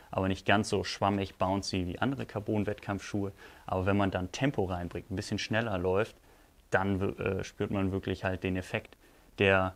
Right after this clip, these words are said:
Mittelsohle und auch den Effekt der Carbonplatte. Einen großen Vorteil hat das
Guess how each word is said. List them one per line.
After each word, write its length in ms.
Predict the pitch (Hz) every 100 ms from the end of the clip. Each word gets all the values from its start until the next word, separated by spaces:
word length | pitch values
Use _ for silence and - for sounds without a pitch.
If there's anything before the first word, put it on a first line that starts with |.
| -
Mittelsohle 600 | 113 147 131 110 110 104
und 320 | - 127 135
auch 140 | - -
den 340 | - 92 -
Effekt 440 | - - - 95 - -
der 280 | - - -
Carbonplatte. 680 | - 90 90 - - - - _ _ -
Einen 140 | 131
großen 340 | 127 143 - 120
Vorteil 500 | - 113 110 95 98
hat 160 | -
das 360 | 95 92 -